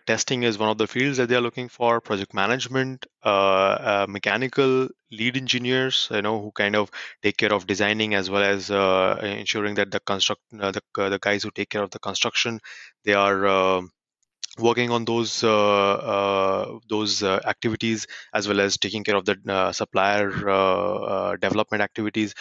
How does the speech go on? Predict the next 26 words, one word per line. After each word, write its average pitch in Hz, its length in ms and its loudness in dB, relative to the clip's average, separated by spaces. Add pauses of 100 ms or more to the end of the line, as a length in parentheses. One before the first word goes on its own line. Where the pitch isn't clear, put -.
(160)
So - 100 -14
kind 113 220 0
of 113 100 0
a 110 60 2
lead 107 240 0
mechanical 107 420 0
engineers, 113 580 -2 (280)
system 117 360 0
integrators, 110 760 2
and, 98 420 0
uh, 95 260 4 (500)
um, 98 460 -2 (220)
and 107 140 -4
this 110 100 0
is 127 120 0
not 127 160 4
only 135 340 2 (720)
Valeo 104 260 -2
Siemens. 113 300 -2
I'm 98 140 0
talking 110 260 -2
about, 104 300 2 (100)
uh, 101 220 4
the 101 140 -2
whole, 120 360 -2 (240)
uh, 104 240 0